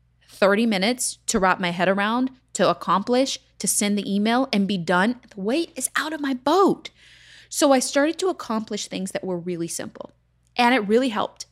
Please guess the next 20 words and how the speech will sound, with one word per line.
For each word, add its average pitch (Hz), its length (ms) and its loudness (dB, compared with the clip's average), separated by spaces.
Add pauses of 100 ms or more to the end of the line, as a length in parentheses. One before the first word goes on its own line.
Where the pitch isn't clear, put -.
(160)
That 208 160 4
would 202 180 -6
really, 240 420 -2
like, 196 240 -4
when 185 160 -4
I 208 100 0
couldn't 254 400 -4
get - 120 -6
rid 165 300 -6
of 240 140 -4
things, 302 360 -4 (120)
I 208 120 0
just 202 200 -6
had 185 240 -8
to 180 360 -6 (1000)
do 233 260 2
things 202 460 -4 (240)
that 185 200 -4
were 175 60 -8
quicker. - 400 -8